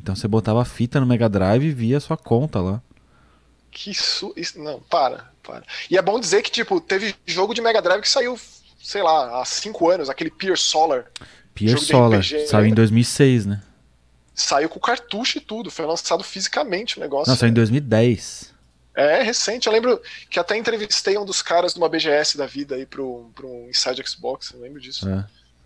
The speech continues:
Speaker 2: que foi na B G S dois mil e quatorze. Bom, sei lá.
Speaker 1: Eu recomendo quem
Speaker 2: Recente.
Speaker 1: tiver curiosidade de, de ver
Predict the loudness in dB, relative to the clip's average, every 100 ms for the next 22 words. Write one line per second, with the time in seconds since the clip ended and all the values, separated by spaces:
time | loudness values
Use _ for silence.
0 | _ _ _ -14 -4 0 2 4 2 2
1 | -2 -4 -6 -6 -6 _ _ _ -8 -2
2 | -2 -4 -8 -16 -20 -6 -4 -4 -6 -6
3 | -8 _ _ -2 0 2 2 4 2 0
4 | -2 0 2 4 2 2 2 2 2 0
5 | 2 2 0 -6 -4 -4 -2 -4 -6 -8
6 | -4 0 2 0 -4